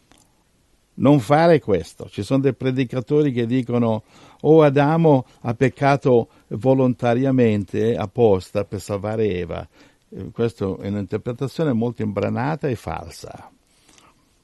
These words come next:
Adamo ha peccato perché era fuori binario, il peccato era suo e Dio ha punito anche lui.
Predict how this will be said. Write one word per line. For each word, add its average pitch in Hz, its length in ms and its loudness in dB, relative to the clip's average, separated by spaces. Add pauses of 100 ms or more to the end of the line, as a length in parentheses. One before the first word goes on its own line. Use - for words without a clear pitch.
(100)
Adamo 123 440 2
ha 101 40 0
peccato 135 580 -4
perché 120 260 -2
era 107 120 -2
fuori 113 280 0
binario, 123 600 -2
il 135 80 0
peccato 127 420 -6
era 107 160 -4
suo 160 360 -2
e 139 60 2
Dio 143 200 2
ha - 20 -2
punito 131 460 -2
anche 131 320 -2
lui. 80 440 -4